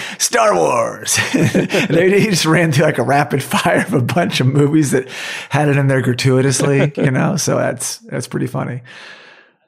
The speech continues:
Speaker 2: I love that concept of here you are thirty-five years later, and you still remember some of the original words spoken back and forth,
Speaker 1: Yeah.
Speaker 2: you and your young love. I really like that a lot 'cause, you know, I'm,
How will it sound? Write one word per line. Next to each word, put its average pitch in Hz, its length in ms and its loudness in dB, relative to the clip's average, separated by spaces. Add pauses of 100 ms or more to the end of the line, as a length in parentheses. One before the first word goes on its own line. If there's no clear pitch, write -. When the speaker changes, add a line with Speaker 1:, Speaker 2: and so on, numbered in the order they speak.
Speaker 2:
I 151 60 0
love 202 200 2
that 214 180 -2
concept 190 540 -2
of 135 180 0
here 185 220 0
you 185 220 4
are 165 160 4
thirty-five 165 580 2
years 147 220 2
later, 139 360 2 (200)
and 143 140 2
you 131 60 4
still 170 240 0
remember 156 360 2
some 147 220 -2
of 143 60 0
the 135 120 4
original 135 400 2
words 135 460 2
spoken 139 640 -2 (720)
back - 220 -2
and 135 100 -4
forth, - 200 2
Speaker 1:
Yeah. 226 140 0
Speaker 2:
you 147 180 4
and 143 80 0
your 135 120 4
young 135 260 2
love. 139 180 0
I 135 40 4
really 180 200 2
like 127 220 0
that 110 80 0
a 110 40 0
lot 123 180 0
'cause, 196 200 -2
you 269 80 -2
know, 208 120 2
I'm, 240 220 0